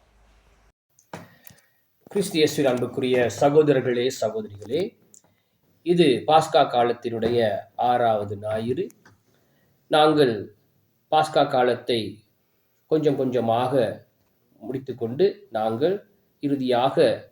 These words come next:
பெந்தகோஸ்தே பெருவிழாவை நோக்கி பயணம் செய்து கொண்டிருக்கின்றோம். இன்றைய நாளிலும் கூட ஆண்டவர் தன்னுடைய வார்த்தைகள் வழியாக எங்களை சந்திக்கின்றார். திருச்சபை தாயானவள் இன்று தந்திருக்கக்கூடிய இறை வார்த்தைகள் வழியாக ஆண்டவருடைய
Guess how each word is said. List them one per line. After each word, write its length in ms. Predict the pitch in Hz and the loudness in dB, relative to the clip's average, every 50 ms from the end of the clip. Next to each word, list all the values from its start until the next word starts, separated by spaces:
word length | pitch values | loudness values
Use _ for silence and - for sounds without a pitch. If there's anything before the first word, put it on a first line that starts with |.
| _ _ - | _ _ -6
பெந்தகோஸ்தே 840 | 147 160 175 180 147 139 135 120 - - - 123 110 101 - - _ _ | -4 -2 -2 -2 -2 -2 -4 -4 -4 -6 -8 -6 -6 -6 -8 -12 _ _
பெருவிழாவை 560 | - 135 127 120 120 117 110 101 107 104 101 98 | -8 -6 -4 -4 -4 -4 -4 -4 -4 -6 -6 -4
நோக்கி 380 | 113 120 117 - - 180 156 | -6 -6 -6 -6 -10 -10 -8
பயணம் 320 | - - 113 113 113 110 104 | -6 -4 -4 -4 -4 -6 -10
செய்து 240 | 107 107 101 104 | -10 -14 -16 -14
கொண்டிருக்கின்றோம். 680 | 104 104 95 95 - 92 _ _ 90 87 98 101 92 85 _ _ _ _ _ _ _ _ _ _ _ _ _ _ _ _ _ _ _ | -14 -14 -16 -18 -18 -20 _ _ -20 -16 -14 -14 -14 -14 _ _ _ _ _ _ _ _ _ _ _ _ _ _ _ _ _ _ _
இன்றைய 300 | - 202 208 208 196 180 | -6 0 4 4 6 6
நாளிலும் 460 | 165 160 156 156 147 143 143 131 123 | 6 6 6 6 6 4 2 0 0
கூட 420 | - - 120 117 120 135 180 190 - | -4 -4 -2 2 4 4 2 2 0
ஆண்டவர் 680 | - 123 131 131 123 123 113 113 123 139 135 - - _ _ _ _ _ _ _ _ _ _ _ _ _ _ _ _ | -2 -4 -2 0 0 0 2 2 2 0 0 -4 -10 _ _ _ _ _ _ _ _ _ _ _ _ _ _ _ _
தன்னுடைய 680 | - 185 185 180 165 165 156 151 139 127 120 113 104 85 | 0 2 4 6 6 8 8 8 8 8 6 4 2 4
வார்த்தைகள் 480 | 135 156 165 160 - - 143 123 113 104 | 4 4 4 4 2 -2 -2 -2 -2 -4
வழியாக 640 | 107 110 117 127 139 147 165 175 175 220 180 123 98 | -4 -2 0 2 2 2 2 2 0 0 0 0 0
எங்களை 340 | 110 113 113 113 113 139 139 - | -4 -6 -6 -4 -4 -6 -6 -6
சந்திக்கின்றார். 720 | 107 101 101 104 98 - 98 101 - 104 98 95 95 - - _ _ _ _ _ _ _ _ _ _ _ - | -10 -12 -12 -14 -18 -18 -20 -16 -10 -8 -8 -8 -8 -12 -18 _ _ _ _ _ _ _ _ _ _ _ -2
திருச்சபை 400 | 214 214 - - 190 160 147 139 | -2 -2 0 0 2 2 2 2
தாயானவள் 840 | 135 - 135 127 131 135 127 123 123 120 110 110 107 117 139 147 143 | 2 2 2 4 4 4 4 4 2 0 -2 -2 -2 -4 -6 -6 -8
இன்று 200 | 143 143 135 135 - | -10 -10 -10 -6 -4
தந்திருக்கக்கூடிய 760 | 135 135 143 139 143 139 127 _ - 135 135 131 131 123 | -2 -2 -2 -4 -6 -8 -14 _ -10 -10 -8 -6 -6 -6
இறை 200 | 113 117 139 143 | -6 -4 -4 -2
வார்த்தைகள் 460 | 135 120 113 113 - - 110 104 101 95 | 0 0 -2 -2 -2 -8 -16 -14 -14 -14
வழியாக 600 | 101 104 123 143 165 175 175 - - 90 - _ _ _ _ _ _ _ _ _ _ _ - | -14 -10 -4 0 0 0 0 0 -8 -10 -10 _ _ _ _ _ _ _ _ _ _ _ -2
ஆண்டவருடைய 720 | 123 160 185 202 208 208 202 190 175 165 151 143 135 | 2 4 4 4 4 4 2 2 2 2 0 0 0